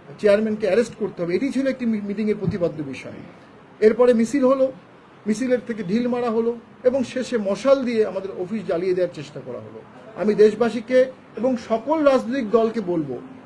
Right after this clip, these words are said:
এই হানাহানির রাজনীতি পরিহার করে সকলের সহাবস্থান সৃষ্টির জন্য চেষ্টা করেন। আমরা নুরুল হক নুরুর সুস্থতা কামনা করি।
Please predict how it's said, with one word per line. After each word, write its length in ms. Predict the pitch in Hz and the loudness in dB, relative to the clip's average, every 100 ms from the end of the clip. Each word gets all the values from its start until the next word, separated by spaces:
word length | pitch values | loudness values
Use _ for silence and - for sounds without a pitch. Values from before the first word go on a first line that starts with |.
| - - | -20 -2
এই 160 | 208 240 | 4 4
হানাহানির 600 | 175 208 233 240 254 220 | 4 -2 0 0 0 0
রাজনীতি 400 | 208 214 233 226 196 | 0 -2 -8 -6 -2
পরিহার 380 | 208 220 247 | 0 2 0
করে 300 | 247 254 277 311 - - - - - | -2 -2 -2 -4 -18 -20 -20 -14 -4
সকলের 360 | 208 240 247 | -2 -2 -2
সহাবস্থান 720 | - 190 208 233 226 - 233 | -6 -2 -2 0 -4 -6 -6
সৃষ্টির 420 | 202 226 - - 208 | -6 -12 -12 -12 -10
জন্য 180 | 226 214 196 | -8 -8 -6
চেষ্টা 300 | 196 - 202 | -10 -8 -6
করেন। 300 | 214 226 262 - - - - - - | -2 -2 -4 -10 -20 -20 -20 -18 -8
আমরা 400 | 185 214 208 - 160 | 0 2 2 0 -8
নুরুল 220 | 190 220 | 0 0
হক 80 | 220 190 | 0 -4
নুরুর 320 | 202 220 214 - - - - | -4 -4 -6 -14 -20 -20 -10
সুস্থতা 380 | 240 - 277 269 | -10 -6 0 0
কামনা 320 | 226 196 180 | 0 -4 -6
করি। 260 | 156 147 | -6 -8